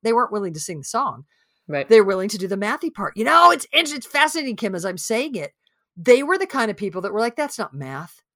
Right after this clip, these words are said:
Speaker 1: This stupid song is
Speaker 2: Maybe.
Speaker 1: not math."
Speaker 2: Yeah.
Speaker 1: However, however, knowing what the shape of the functions, the behavior of the functions, that's math. We'll do the math part.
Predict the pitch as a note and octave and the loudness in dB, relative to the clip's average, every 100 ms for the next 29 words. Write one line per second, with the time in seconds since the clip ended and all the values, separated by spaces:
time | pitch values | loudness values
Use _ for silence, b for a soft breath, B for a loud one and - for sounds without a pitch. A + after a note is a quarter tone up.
0 | _ - C4 - D#4+ D#4+ C4+ C#4+ B3+ A3+ | _ -10 -8 -4 -4 -6 -6 -2 -2 -2
1 | F#3 - G3+ F#3 - - G#3 C4+ C#4 D#3 | -4 -4 -4 -4 -6 0 6 6 6 2
2 | A3 - _ - D4+ A#3+ A3 B3+ E4 D#4+ | -4 -6 _ -4 0 0 0 0 0 -2
3 | - A3 A3+ G#3+ F#3 E3 G#3 - - E3+ | -6 -6 -2 -2 -4 -10 -8 -8 -8 -10
4 | D#3 F3+ F3 A3 F#4+ D#4+ C3 - D#3+ D#3+ | -8 -10 -8 -4 -4 -4 -8 -10 -12 -12
5 | F3 E3 F3 B3+ A#3+ D3+ F3+ - G#3 C4 | -14 -8 -4 -4 -4 -6 -8 -6 -4 -2
6 | B3 C#4 G#3+ G3+ G#3+ A3 - F3 A#2+ | -2 -2 -2 0 0 0 -6 -6 -6